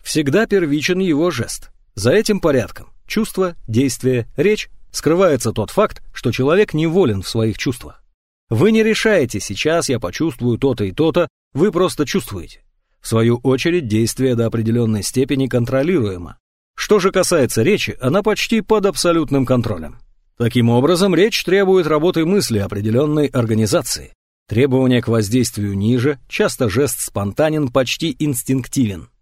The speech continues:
Представьте себе, внезапно появляется ваш старый друг.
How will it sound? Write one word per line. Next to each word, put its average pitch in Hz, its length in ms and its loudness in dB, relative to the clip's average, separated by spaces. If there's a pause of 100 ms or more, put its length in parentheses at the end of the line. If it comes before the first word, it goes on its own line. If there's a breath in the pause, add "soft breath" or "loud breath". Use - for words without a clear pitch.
(220)
Представьте 196 520 0
себе, 143 420 2 (140)
внезапно 143 520 2
появляется 143 600 2
ваш 120 220 0
старый 110 400 -2
друг. 95 320 -10